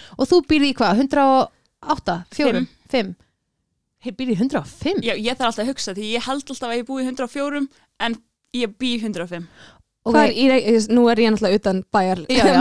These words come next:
Speaker 3: <laughs> mannskilja,
Speaker 1: einmitt.
Speaker 3: hvar er hundrað og fimm?
Speaker 2: Sko,
Speaker 3: Er,
Speaker 2: ok,
Speaker 3: er það hann að
Speaker 2: núna er ég mjög hrædd um að ég sé aftur að, aftur að ljúga, en ég bý allavega í Laugardalnum. Ég held að sé hundrað og fimm, en það gæti verið hundrað og fjögur.
Speaker 1: Ok,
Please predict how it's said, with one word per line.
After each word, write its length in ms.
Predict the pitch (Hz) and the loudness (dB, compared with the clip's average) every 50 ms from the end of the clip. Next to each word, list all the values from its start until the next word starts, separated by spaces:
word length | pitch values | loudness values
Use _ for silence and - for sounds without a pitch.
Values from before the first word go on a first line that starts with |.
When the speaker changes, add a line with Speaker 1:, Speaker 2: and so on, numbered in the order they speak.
| 277 277 | 4 6
Speaker 3:
<laughs> 20 | |
mannskilja, 320 | 233 277 285 - 196 202 | 6 6 6 6 4 2
Speaker 1:
einmitt. 240 | 254 247 208 - - | 2 0 0 -4 -2
Speaker 3:
hvar 240 | - 294 277 269 262 | 0 2 2 2 2
er 80 | 240 226 | 2 2
hundrað 240 | 240 226 - 196 | 2 2 2 0
og 80 | 196 - | -2 -2
fimm? 140 | 180 175 - | -4 -4 -4
Speaker 2:
Sko, 140 | 196 208 240 | -4 -2 0
Speaker 3:
Er, 80 | 220 226 | 0 0
Speaker 2:
ok, 80 | 226 - | 0 0
Speaker 3:
er 80 | 226 | 2
það 160 | 226 302 277 | 2 4 4
hann 140 | 269 254 254 | 4 2 2
að 80 | 233 220 - _ _ - _ _ _ _ _ 190 _ _ - | -2 -4 -8 _ _ -20 _ _ _ _ _ -20 _ _ -6
Speaker 2:
núna 260 | 247 254 254 247 240 | -4 -2 0 0 0
er 60 | 262 | 0
ég 80 | 262 254 | 0 0
mjög 220 | 262 269 262 277 | 0 0 0 0
hrædd 180 | 285 220 - 220 | -2 -4 -4 -4
um 80 | 220 226 | -4 -2
að 60 | 233 | -2
ég 20 | |
sé 80 | - - | -2 -4
aftur 300 | 262 - - 262 233 233 | -4 -4 -4 -2 0 0
að, 60 | - - _ _ _ _ | 0 -2 _ _ _ _
aftur 340 | - 269 - - - 226 226 | -6 -6 -4 -4 -4 -2 -2
að 80 | 240 247 | -2 -2
ljúga, 320 | 247 233 208 190 190 175 - | -2 -2 0 0 0 2 2
en 100 | - - | 2 4
ég 120 | - 262 269 | 4 4 4
bý 80 | 262 262 | 4 2
allavega 240 | 269 247 262 262 269 | 0 -2 -2 -2 0
í 60 | 277 | 0
Laugardalnum. 560 | 269 269 269 240 - 196 180 180 180 180 190 180 - | 0 0 0 0 0 -2 -4 -4 -6 -8 -10 -12 -6
Ég 160 | - 208 240 | -6 -4 -2
held 240 | 254 220 240 277 - | -2 -2 -2 -4 -4
að 120 | - 277 - | -4 -4 -4
sé 80 | 277 269 | -2 0
hundrað 300 | 294 262 226 240 240 240 | 0 0 0 0 -2 -2
og 60 | - | -2
fimm, 180 | 214 180 175 170 | -4 -6 -6 -6
en 40 | - | -10
það 100 | 214 208 | -10 -8
gæti 300 | - 226 220 220 - 220 | -4 -4 -4 -4 -4 -6
verið 160 | 214 214 220 190 | -6 -4 -6 -6
hundrað 180 | 175 175 165 | -6 -8 -8
og 60 | 170 | -8
fjögur. 160 | - 160 - 240 | -8 -6 -2 0
Speaker 1:
Ok, 60 | 233 | 2